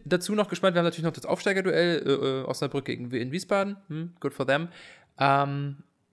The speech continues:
aber ich bin tatsächlich auch sehr gespannt auf Paderborn gegen Sankt Pauli. Weil Paderborn nach wie vor aus meiner Sicht underrated ist. Die müssten, obwohl die sind inzwischen auf den siebten Platz vorgeschoben, also die haben sich da rausgezogen. Ähm,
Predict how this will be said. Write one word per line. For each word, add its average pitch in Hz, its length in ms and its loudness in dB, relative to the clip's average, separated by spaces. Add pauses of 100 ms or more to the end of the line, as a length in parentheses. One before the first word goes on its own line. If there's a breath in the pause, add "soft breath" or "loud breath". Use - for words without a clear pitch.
(200)
aber 131 560 2
ich - 100 -6
bin 127 460 -2
tatsächlich 160 480 -2
auch 135 320 -2
sehr 123 320 -2
gespannt 117 440 -10 (100)
auf 120 440 -8 (100)
Paderborn 113 440 -2
gegen 113 180 -12
Sankt 117 180 -10
Pauli. 147 300 2 (760 soft breath)
Weil 113 100 0
Paderborn 127 520 4
nach 127 180 0
wie 151 60 0
vor 131 400 4
aus 123 160 -4
meiner 127 160 -2
Sicht 120 160 -8
underrated 127 560 -2
ist. - 300 -4
Die 131 280 -6 (160)
müssten, 143 380 -8
obwohl 127 160 0
die 143 80 0
sind 156 120 0
inzwischen 143 240 -4
auf 123 80 -2
den 120 60 -10
siebten 127 200 -4
Platz 123 200 0
vorgeschoben, 120 540 -6
also 127 140 -8
die 117 100 -6
haben 123 100 -2
sich 120 140 -8
da 117 140 0
rausgezogen. 120 600 -6 (440 loud breath)
Ähm, 123 460 -2